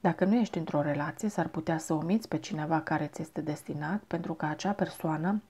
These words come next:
arată sau se comportă diferit de ceea ce îți imaginai tu. Gândește-te cine ar putea fi acea persoană. Următorul pas pe care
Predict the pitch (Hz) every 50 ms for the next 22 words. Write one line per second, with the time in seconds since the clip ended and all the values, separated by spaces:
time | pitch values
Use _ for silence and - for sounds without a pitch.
0 | _ _ - 165 156 160 170 196 190 - 165 - - 185 160 - - 160 - 175
1 | 165 165 185 175 170 - 175 156 156 156 - - - - 180 214 - - - 180
2 | 160 160 - 165 151 151 147 - 151 143 - - 151 147 143 143 160 151 147 147
3 | 147 160 - - 208 139 127 - - _ _ _ - - - - - _ _ 180
4 | 180 175 180 226 226 - - 170 160 - 156 156 - - 160 156 147 139 139 -
5 | - 131 139 139 139 - 156 151 - - 147 - - 147 - - 165 156 147 135
6 | 127 - - _ _ _ - - - - - - - - - - - - - -
7 | - - - - - 185 196 185 170 160 - 185 196 226 190 156 151 - 156 143
8 | 139 147 147 - - 160 160 - 160 151 147 147 147 143 143 147